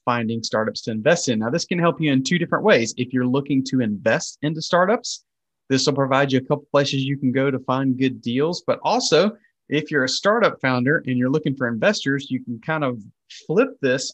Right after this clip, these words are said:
on its end to figure out where they're going to find startups, and you can go there to meet investors. So it works in two different ways. Now, it's important to note that startup investors are looking for deal flow. They're not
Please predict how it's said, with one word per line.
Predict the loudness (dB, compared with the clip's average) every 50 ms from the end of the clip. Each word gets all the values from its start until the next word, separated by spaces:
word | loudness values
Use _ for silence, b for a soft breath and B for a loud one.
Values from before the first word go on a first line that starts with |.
| -4
on | -2 -2 -2
its | -4 -6 -8 -6 -2
end | -2 0 2 2 0 0
to | -2 -2
figure | -2 -2 0 0 0 0
out | 0 0 -2
where | 0 0 0 0
they're | 0 0 -2 -2 -2
going | 0 2 2 2 2 0 -2 -4 -6
to | -8 -8
find | -6 -6 -6 -6 -6
startups, | -6 -6 -6 -4 -4 -2 -4 -4 -6 -10 -16 _ _ _ _ _ _ _ -10
and | -6 -4 -2 -2
you | 0 2 2 2
can | 2 0 0
go | 0 2 2 2
there | 2 0 0 0 -2 -4 -4 -6 -8
to | -6 -4 -2
meet | 0 0 0 -2 -4 -6 -8
investors. | -6 -2 -2 -2 -2 -2 -6 -10 -12 -10
So | -8 -6 -6
it | -4
works | -4 -4 -4 -4 -6 -8 -10 -8
in | -8 -6
two | -6 -6 -8
different | -8 -6 -8 -8 -6 -4
ways. | -2 -2 -2 -4 -6 -8 -8
Now, | -6 -4 -4 -6 -6 -10 _ _ _ _ _ _ _
it's | -12 -8 -8
important | -8 -4 0 0 0 0 0 -2
to | -2
note | -2 0 -2 -2 -2 -4
that | -4 -4
startup | -4 -8 -6 -4 -2 0 0 0 0 -2 -2
investors | -4 -2 0 2 0 0 0 -4 -4 -4 -4 -6 -6 -4
are | -2 -2
looking | -2 -2 -2 -2 -2 -2 -2 -4 -4 -4 -6 -6 -4
for | -2 -2 -2 -2 -4
deal | -6 -8 -6 -4 -2 0 0 -2
flow. | -2 -6 -8 -8 -8 -8 -10 -12 -8
They're | -6 -4 -2
not | -2 -2 -2 -2 -2